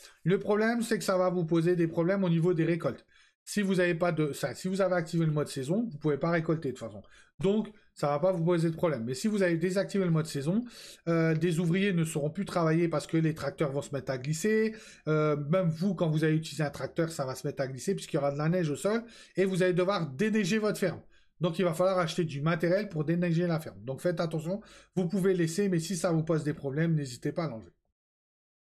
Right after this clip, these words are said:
Et donc là, on va passer sur les cultures et les croissances. Donc, ici, vous allez avoir destruction des cultures.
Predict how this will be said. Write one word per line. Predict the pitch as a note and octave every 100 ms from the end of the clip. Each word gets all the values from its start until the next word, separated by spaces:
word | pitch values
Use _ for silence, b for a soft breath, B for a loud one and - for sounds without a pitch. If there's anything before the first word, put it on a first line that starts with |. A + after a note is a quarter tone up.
| _ _
Et | C4+
donc | C#4 A#3+
là, | C#4
on |
va | B3 A3
passer | A3+ - C4+ B3+
sur | - A#3+
les | A3+
cultures | A3+ C#4+ A#3+ D4
et | A#3+
les | A3
croissances. | - A3+ F#3+ - - - - _ _ _ _ _
Donc, | G3 D#4+ G#3 - - -
ici, | A3 A#3 C4
vous | B3+ A#3+
allez | A3
avoir | G#3 G#3 A#3 F#3 C#3+
destruction | F3+ B3+ - B3 A3+ C#4
des | A#3+ A3+
cultures. | B3+ A#3 - C3 -